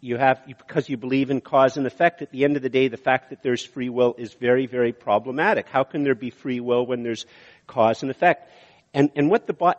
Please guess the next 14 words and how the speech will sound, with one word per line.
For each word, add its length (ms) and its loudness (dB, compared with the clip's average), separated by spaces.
only 260 2
the 100 -2
Bible 520 0
actually 380 -2
really 240 -4
gives 320 -2
a 40 -4
good 200 0
account 440 -4
of 80 -14
this. 240 -14
Only 300 -2
the 80 -14
Bible. 540 -2